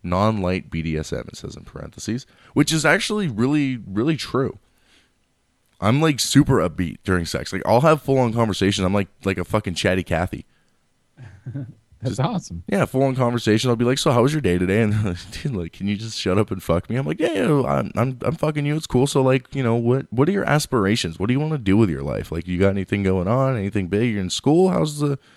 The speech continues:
Speaker 1: you know, how, how's the family doing?" People
Speaker 2: I
Speaker 1: don't
Speaker 2: mean, that's, you're, you're a nice lover. I, you just, you're curious about the day. You're, you're happy. You're banging.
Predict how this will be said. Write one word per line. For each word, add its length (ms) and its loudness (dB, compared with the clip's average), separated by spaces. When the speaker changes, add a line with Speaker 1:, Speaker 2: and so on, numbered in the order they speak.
Speaker 1:
you 80 2
know, 80 2
how, 320 -2
how's 220 2
the 80 -2
family 320 0
doing?" 220 -8
People 180 6
Speaker 2:
I 40 6
Speaker 1:
don't 140 6
Speaker 2:
mean, 180 -2
that's, 360 -2
you're, 260 4
you're 220 4
a 20 4
nice 400 4
lover. 520 2
I, 80 -2
you 340 0
just, 280 -6
you're 140 2
curious 460 2
about 180 4
the 80 -6
day. 240 4
You're, 340 4
you're 180 6
happy. 340 4
You're 120 8
banging. 920 4